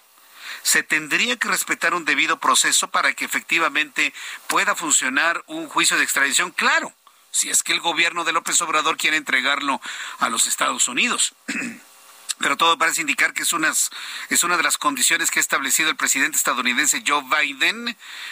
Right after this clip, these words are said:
para que de esta manera pueda llegar a nuestro país en esta cumbre.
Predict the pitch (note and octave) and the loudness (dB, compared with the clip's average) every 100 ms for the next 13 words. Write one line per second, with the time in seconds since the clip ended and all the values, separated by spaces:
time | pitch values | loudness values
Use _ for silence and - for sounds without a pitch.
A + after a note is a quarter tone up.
0 | - D3 C#3 C#3+ D#3 D#3 E3+ D3+ D#3 D#3+ | -2 0 2 2 2 2 2 2 2 2
1 | D#3+ D#3+ C#3 C3+ D#3 D3 C3+ C3 A#2+ C#3 | 0 0 2 2 2 0 0 0 2 2
2 | D3 D3 C#3+ C3 - E3 F3+ D#3 | 2 2 0 -2 -4 -6 -4 -4